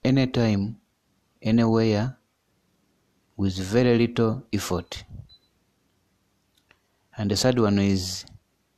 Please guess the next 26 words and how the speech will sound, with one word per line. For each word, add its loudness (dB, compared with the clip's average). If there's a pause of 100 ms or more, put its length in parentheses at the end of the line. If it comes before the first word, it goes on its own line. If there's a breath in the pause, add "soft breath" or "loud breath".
(220)
there 2
is 2
an 4
option 0 (1120)
to -2
create 0
a 2
private 0
podcast -2 (1200)
if 2
you 4
would 0
like 2
it 0 (120)
to -6
be 0 (320)
accessed -6
by 0
your 2
students -2 (160)
only. 2 (2250)
And -2
the 2
last 0
one 2
is -2